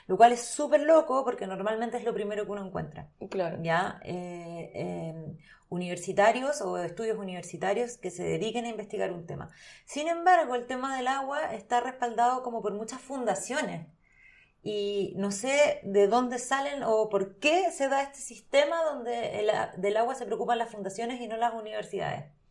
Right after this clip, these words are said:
Speaker 1: No lo sé.
Speaker 2: Mm, qué loco.
Speaker 1: Em,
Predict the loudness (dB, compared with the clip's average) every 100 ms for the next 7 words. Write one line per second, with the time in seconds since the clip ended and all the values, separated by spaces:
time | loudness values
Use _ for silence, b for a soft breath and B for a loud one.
0 | _ _ _ _ _ _ -6 -2 0 2
1 | 0 -2 -8 -4 -2 -2 -2 -6 -12 -14
2 | -10 -10 -8 2 4 6 4 0 -10